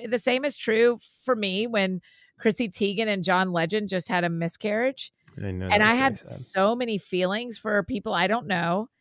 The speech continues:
Speaker 1: And, and I don't know Alex Trebek, but my gosh, he just was a part of my whole life.
Speaker 2: Well, I mean, isn't it kinda, I mean, I think for when you feel those things, for me, I,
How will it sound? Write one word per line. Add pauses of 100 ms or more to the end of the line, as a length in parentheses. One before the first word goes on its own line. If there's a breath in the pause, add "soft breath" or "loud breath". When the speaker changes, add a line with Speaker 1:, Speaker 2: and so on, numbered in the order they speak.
(420)
Speaker 1:
And, (460)
and
I
don't
know
Alex
Trebek,
but (260)
my
gosh,
he
just
was
a
part
of
my
whole
life. (1120 soft breath)
Speaker 2:
Well,
I
mean,
isn't
it (120)
kinda, (1900 soft breath)
I
mean, (400)
I
think
for
when
you
feel
those
things,
for
me,
I,